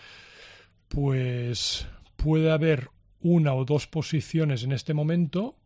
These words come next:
pero es verdad que aún quedan cinco partidos en el, en el mes de diciembre que hay que competir al máximo. Yo, mm, a mí me gusta hablar de todo, pero lo principal es los jugadores que tenemos ahora,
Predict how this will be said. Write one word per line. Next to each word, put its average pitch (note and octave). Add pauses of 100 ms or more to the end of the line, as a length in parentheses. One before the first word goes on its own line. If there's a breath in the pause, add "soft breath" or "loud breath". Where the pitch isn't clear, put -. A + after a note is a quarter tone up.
pero C3
es A#2
verdad C#3
que C3
aún C3
quedan B2+
cinco D3
partidos C3
en C3
el, A#2+ (640 loud breath)
en C#3
el B2+
mes C3
de C#3+
diciembre C3 (540 soft breath)
que D3
hay C3+
que C#3+
competir C3
al C3+
máximo. G3 (440 loud breath)
Yo, C3+ (100)
mm, C#3+
a C#3
mí C#3
me C#3+
gusta C#3
hablar C3+
de B2+
todo, E3+
pero B2+
lo C#3
principal C3
es C3
los B2+
jugadores C3
que C#3+
tenemos C3
ahora, F3